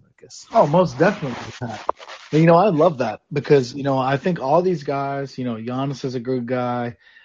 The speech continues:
Speaker 2: Jalen, like, they're all great people, but inside the lines during the forty-eight minutes, you are enemies. You know, you are, you know, competing at the highest level. There are no friends. And I think we kinda saw that, you know, play out when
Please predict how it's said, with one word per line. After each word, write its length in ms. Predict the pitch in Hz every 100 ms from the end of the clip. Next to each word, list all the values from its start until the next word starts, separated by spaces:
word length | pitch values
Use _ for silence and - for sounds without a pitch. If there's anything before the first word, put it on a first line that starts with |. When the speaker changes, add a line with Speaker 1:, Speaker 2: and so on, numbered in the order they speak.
| _ -
Speaker 2:
Jalen, 500 | 113 123 131 131 127
like, 160 | 120 113
they're 100 | 180
all 160 | 262
great 220 | 190 185
people, 240 | 196 226 160
but 160 | 131
inside 400 | 143 156 - 240
the 80 | 240
lines 480 | 165 190 214 185 127
during 300 | 123 185 208
the 80 | 185
forty-eight 480 | - 185 170 170 151
minutes, 380 | 175 139 -
you 240 | 240 262 349
are 260 | 180 120 -
enemies. 600 | 147 226 113 - - - - _ _ _ _
You 120 | 127 127
know, 200 | 120 113
you 260 | 113 190
are, 240 | 226 147 - -
you 100 | 143
know, 100 | 135
competing 460 | 135 113 - 185 165
at 140 | 127
the 80 | 117
highest 480 | - 139 156 151 139
level. 400 | 127 120 120 - _ - _
There 120 | 123 110
are 180 | 143
no 200 | 170 170
friends. 600 | 147 135 127 123 120 113 - _ _ _ _ -
And 100 | 139
I 80 |
think 220 | 131 175 165
we 100 | 151
kinda 260 | 147 139
saw 300 | 127 139 135
that, 340 | 131 127 120 -
you 100 | 123
know, 160 | 113
play 320 | 107 - 127 123
out 220 | 120 120
when 300 | 117 117 113